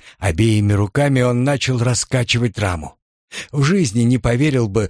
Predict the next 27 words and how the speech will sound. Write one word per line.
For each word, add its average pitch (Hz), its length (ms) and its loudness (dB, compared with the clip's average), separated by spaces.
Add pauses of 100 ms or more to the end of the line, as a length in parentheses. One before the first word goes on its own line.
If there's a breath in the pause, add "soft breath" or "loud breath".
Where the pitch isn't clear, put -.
(120)
что - 280 -2
у 131 160 0
него 123 360 2
хватит 95 520 -4
на 98 80 -2
это 95 260 0
сил, 131 340 -2 (180 loud breath)
особенно 143 560 0
со 139 200 -2
столь 147 320 0
малым 131 380 0
количеством 110 720 0
воздуха 104 560 -2
в 78 60 -6
запасе. 98 580 -4 (680 loud breath)
Но 147 320 2
или 110 240 0
так, - 460 -4 (340)
или 76 180 -4
смерть. 101 580 -4 (680 loud breath)
Пока 113 280 0
есть 117 580 0
надежда, 104 720 -2 (240)
есть 76 520 -4
жизнь. 90 540 -2 (960 loud breath)
Он 117 180 0
толкал, 95 680 -4